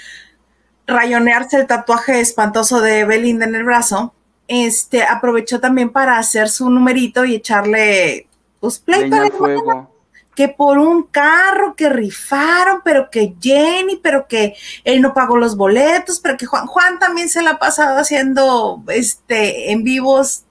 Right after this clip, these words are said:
Speaker 1: a cada rato y entrevistándose con Juan, quien sea.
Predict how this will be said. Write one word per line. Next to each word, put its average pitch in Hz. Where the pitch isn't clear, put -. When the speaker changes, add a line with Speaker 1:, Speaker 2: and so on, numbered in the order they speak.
Speaker 1:
a 233
cada 240
rato 170
y 240
entrevistándose 247
con 202
Juan, 233
quien 202
sea. 180